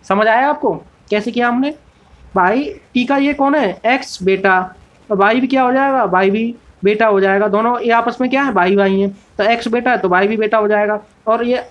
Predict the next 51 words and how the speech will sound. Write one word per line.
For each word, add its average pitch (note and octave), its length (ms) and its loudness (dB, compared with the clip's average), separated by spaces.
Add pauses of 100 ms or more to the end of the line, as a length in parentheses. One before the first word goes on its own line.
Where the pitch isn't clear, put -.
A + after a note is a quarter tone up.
(140)
आर A3+ 240 4
क्या B3+ 160 2
है, B3 180 0
एक्स A#3 180 -4
और A#3+ 80 0
भाई A3+ 180 0
दोनों A3 260 -2
का C#4 120 -2
पिता G3+ 280 0
है, G3+ 160 0 (340)
और G#3+ 80 -2
टी D4 220 2
माँ F#3+ 260 2
है, G3 120 0
तो G3 260 -6
आपस A#3 280 0
में C4 80 0
क्या B3+ 160 0
होगा, C4 260 0
ये B3 200 0 (240)
पति B3+ 180 -2
पत्नी। B3 360 -2 (500)
यही G#3+ 180 0
क्या A#3 140 0
है F3+ 80 2
हमारा D#3+ 220 0
राइट G#3+ 240 0
आंसर। A3+ 320 -4 (560)
तो G#3 60 0
हमारा G3+ 240 2
कौन A#3 220 -2
सा B3 80 0
ऑप्शन B3 220 -2
सही B3+ 140 0
निकला C4 240 0
यहाँ A#3 160 0
से, C#3+ 180 -4 (120)
बी। D3 340 -4 (880)
समझ G3 280 0
आया G#3 160 2
होगा G3 200 0
आपको। A#3 280 -8 (640)
तो A#3 100 0 (300)
टी B3+ 160 0
कौन A3+ 240 -2
है A#3 120 0
आर A3+ 160 0
की, E4+ 180 -8 (600)
टी B3 120 -2
हो F#3 160 0
जाएगी E3+ 420 -2